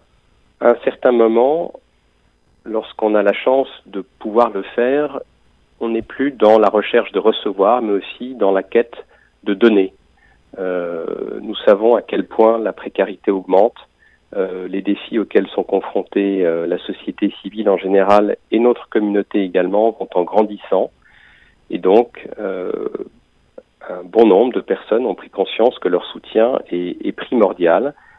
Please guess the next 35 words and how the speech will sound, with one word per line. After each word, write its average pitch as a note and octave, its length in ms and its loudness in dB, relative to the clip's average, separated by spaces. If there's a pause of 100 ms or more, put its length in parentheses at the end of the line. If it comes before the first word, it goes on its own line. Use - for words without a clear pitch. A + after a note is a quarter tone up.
(200)
et G2 100 -6 (100)
savent A2+ 240 4
pertinemment A2+ 880 0
que F2+ 280 -6
grâce A2 420 -2
à G2 80 4
eux, A#2+ 260 0 (440)
et - 40 -18
grâce F#2+ 300 0
au - 40 -8
travail F#2+ 320 -4
formidable G2 540 -2
qui - 100 -10
est - 20 -4
effectué - 340 -12
par F2+ 160 -4
les F2 160 -6
équipes G2+ 320 -12
de F2 60 -8
l'appel F2+ 280 -6
unifié, F2 560 -4 (600)
euh, E2+ 320 0 (280)
tous - 120 -6
les G#2+ 180 2
jours, A2 300 4
des G2 120 0
milliers F#2+ 280 0
d'hommes G#2 260 6
et F#2 80 2
de F2 120 -2
femmes, G#2+ 340 2
d'enfants, G2+ 480 2 (360)
qui - 100 -16
sont A2+ 180 2
confrontés A2+ 840 0